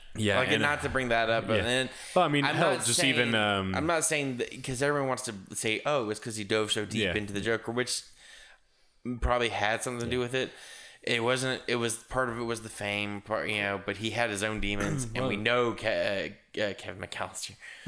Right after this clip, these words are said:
Speaker 1: <laughs>
Speaker 2: Macaulay
Speaker 1: Damn, it's
Speaker 2: Culkin.
Speaker 1: interchangeable, that poor
Speaker 2: Uh,
Speaker 1: guy.
Speaker 2: Macaul-, we know he's had issues in
Speaker 1: Issues.
Speaker 2: the past.
Speaker 1: And, uh, also, like, I mean, even, um, Kit Harington just went into, like, alcohol, uh,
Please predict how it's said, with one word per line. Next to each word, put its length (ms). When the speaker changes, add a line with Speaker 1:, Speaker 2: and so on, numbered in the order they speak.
Speaker 1:
<laughs> 580
Speaker 2:
Macaulay 320
Speaker 1:
Damn, 180
it's 80
Speaker 2:
Culkin. 120
Speaker 1:
interchangeable, 640
that 200
poor 120
Speaker 2:
Uh, 40
Speaker 1:
guy. 200
Speaker 2:
Macaul-, 540
we 120
know 160
he's 420
had 480
issues 120
in 160
Speaker 1:
Issues. 120
Speaker 2:
the 60
past. 480
Speaker 1:
And, 240
uh, 360
also, 400
like, 500
I 60
mean, 180
even, 420
um, 540
Kit 220
Harington 580
just 240
went 160
into, 200
like, 260
alcohol, 800
uh, 440